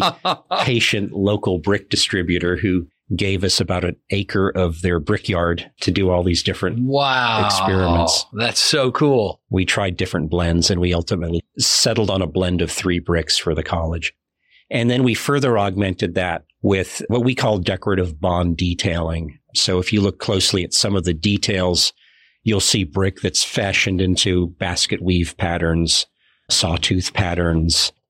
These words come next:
Speaker 2: what's known in England as diapering, which is creating a sort of a diamond checkerboard pattern.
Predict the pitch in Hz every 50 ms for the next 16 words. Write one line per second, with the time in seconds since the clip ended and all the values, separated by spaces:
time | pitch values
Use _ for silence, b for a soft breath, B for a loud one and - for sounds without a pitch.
0 | _ _ - 104 101 98 - - 117 104 101 101 101 98 95 92 98 95 - 98
1 | 98 95 92 98 92 90 92 85 - - - - _ _ _ - 95 95 90 87
2 | 87 95 - - 98 90 85 80 80 82 87 90 - - _ _ _ _ _ -
3 | 90 92 - - - 95 87 82 - - - 113 98 90 92 92 92 - - 107
4 | 95 87 - - 107 92 - - 101 101 101 98 98 92 90 90 - - - -
5 | - - 104 - 101 90 82 95 90 87 87 87 85 - - _ - 110 101 98
6 | 90 85 85 85 80